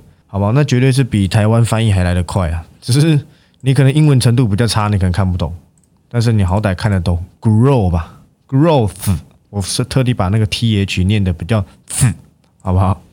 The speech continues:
哦，那美光的看法呢，综合下来是中性偏正向，加上这个俄乌战争有可能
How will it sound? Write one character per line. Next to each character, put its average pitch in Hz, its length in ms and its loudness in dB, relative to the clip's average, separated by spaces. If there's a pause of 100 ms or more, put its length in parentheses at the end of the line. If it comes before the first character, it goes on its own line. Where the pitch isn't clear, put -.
(160)
哦， 90 280 -2
那 110 500 0 (580)
美 104 220 -2
光 135 360 2
的 110 140 2
看 113 340 -2
法 85 220 -2
呢， 92 400 0 (440)
综 151 240 2
合 98 160 2
下 117 200 0
来 98 140 0
是 110 160 0
中 120 360 2
性 98 340 0
偏 101 280 0
正 92 220 0
向， 80 220 -2 (300)
加 110 140 -2
上 113 300 0
这 113 140 0
个 104 200 -2
俄 117 100 0
乌 107 140 0
战 107 180 0
争 101 340 0
有 95 160 2
可 98 200 -2
能 82 360 0